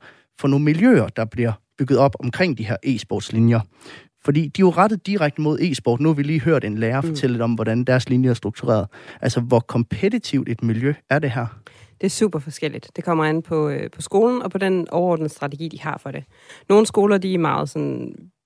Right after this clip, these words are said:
Speaker 2: "Vi vil egentlig bare gerne tilbyde det, så de netop har nogle timer i løbet af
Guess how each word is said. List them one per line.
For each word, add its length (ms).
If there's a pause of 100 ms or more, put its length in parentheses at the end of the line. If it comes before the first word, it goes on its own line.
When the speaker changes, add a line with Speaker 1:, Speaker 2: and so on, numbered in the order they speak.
Speaker 2:
"Vi 80
vil 100
egentlig 200
bare 180
gerne 240
tilbyde 440
det, 120
så 140
de 100
netop 320 (120)
har 280
nogle 220
timer 340
i 60
løbet 240
af 60